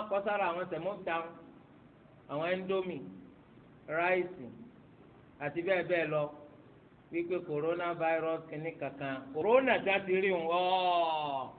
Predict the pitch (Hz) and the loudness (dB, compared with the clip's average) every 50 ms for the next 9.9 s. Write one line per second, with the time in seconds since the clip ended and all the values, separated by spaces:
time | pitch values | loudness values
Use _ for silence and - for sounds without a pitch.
0 | - - - - - - - 214 214 208 202 190 190 196 202 208 202 - 202 185 | -20 -20 -20 -20 -20 -8 -4 -4 -4 0 2 2 2 4 2 0 -2 -2 -6 -6
1 | 185 190 185 180 196 196 202 208 208 208 208 214 208 - - - - - - - | -4 -6 -6 -2 0 2 2 4 2 2 0 -2 -6 -12 -16 -20 -20 -20 -20 -20
2 | - - - - - - - - - - - - 160 170 175 175 175 180 185 190 | -20 -20 -20 -20 -20 -20 -20 -20 -20 -20 -14 -10 -8 -6 -4 -4 -4 -4 -4 -4
3 | 180 180 180 175 175 185 190 185 185 185 175 165 175 175 170 175 185 185 185 185 | -2 0 0 0 2 0 0 -2 -4 -6 -8 -8 -8 -8 -6 -2 -2 0 0 0
4 | 180 - - - - - - - 254 269 262 254 277 277 277 269 277 262 262 262 | -2 -6 -12 -18 -20 -10 6 8 8 8 8 10 10 10 10 12 10 10 10 10
5 | 285 277 277 277 277 262 214 - - - - - - - - - - - - - | 8 8 8 8 4 4 4 4 0 -4 -10 -14 -18 -20 -20 -20 -20 -20 -20 -20
6 | - - - - - - - - - - - - - - - - - - - - | -20 -20 -20 -20 -20 -20 -20 -20 -20 -20 -20 -20 -20 -20 -20 -20 -20 -20 -20 -16
7 | - - 226 254 247 240 220 208 190 - - - - 294 311 349 349 349 349 349 | -2 2 2 4 8 8 6 6 6 0 -6 -4 4 6 8 10 10 10 8 6
8 | 349 - 349 339 277 214 202 208 196 190 190 190 185 - 196 208 208 190 185 185 | 4 2 -2 0 2 2 2 0 2 4 4 4 4 6 4 4 4 4 0 -2
9 | 180 180 170 127 151 143 170 202 190 151 143 147 135 120 107 98 90 | -2 -2 -4 -6 -4 2 4 6 6 6 4 2 0 -2 -4 -8 -12